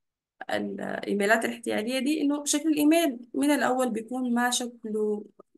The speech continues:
مرتب، ما professional يعني. في أخطاء، أخطاء في الجرامر، أخطاء في السبيلنج،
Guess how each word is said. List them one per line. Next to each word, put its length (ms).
مرتب، 720
ما 140
professional 540
يعني. 240
في 140
أخطاء، 720
أخطاء 320
في 120
الجرامر، 420
أخطاء 300
في 100
السبيلنج، 600